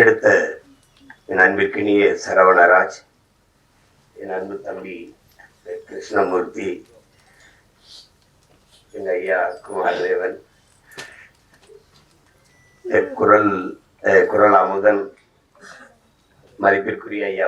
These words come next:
உமாதேவன், கிரியாடெக் பாஸ்கர் அவர்கள்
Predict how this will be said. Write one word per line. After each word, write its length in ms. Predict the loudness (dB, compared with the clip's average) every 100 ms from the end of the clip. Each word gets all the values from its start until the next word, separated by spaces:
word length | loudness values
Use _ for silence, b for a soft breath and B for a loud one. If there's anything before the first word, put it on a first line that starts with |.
| -2
உமாதேவன், 600 | 2 2 2 -2 -2 -4 -10 _ _ _ _ _ _ _ _ _ _ _ -20 -20 -20 _ _ _ _
கிரியாடெக் 640 | -2 4 4 2 -4 -10 -12 _ _ _ -20 _ _ _ _ _ _ _ _ 2
பாஸ்கர் 480 | 4 4 -2 -4 -2
அவர்கள் 360 | -2 -4 -8